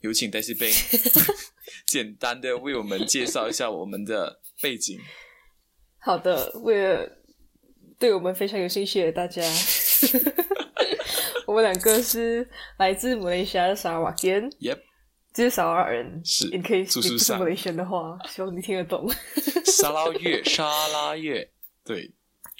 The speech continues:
Speaker 2: 沙拉越人。
Speaker 1: 沙拉越人。
Speaker 2: 对，然后我们两个是高中朋友。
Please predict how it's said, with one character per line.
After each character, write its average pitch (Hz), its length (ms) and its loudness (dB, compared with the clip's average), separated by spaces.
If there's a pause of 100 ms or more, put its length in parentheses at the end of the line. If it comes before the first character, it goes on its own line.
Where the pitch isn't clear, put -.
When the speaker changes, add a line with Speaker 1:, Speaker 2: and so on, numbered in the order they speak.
(420)
Speaker 2:
沙 - 240 -8
拉 330 160 -6
越 339 200 -2
人。 196 380 -4
Speaker 1:
沙 135 220 0
拉 262 80 -4
越 143 160 -4
人。 - 100 -6
Speaker 2:
对， 180 500 0 (300)
然 196 120 -2
后 226 140 2
我 214 60 4
们 185 220 0
两 185 180 2
个 214 220 2
是 226 240 4
高 190 160 2
中 185 160 0
朋 165 240 -2
友。 - 280 0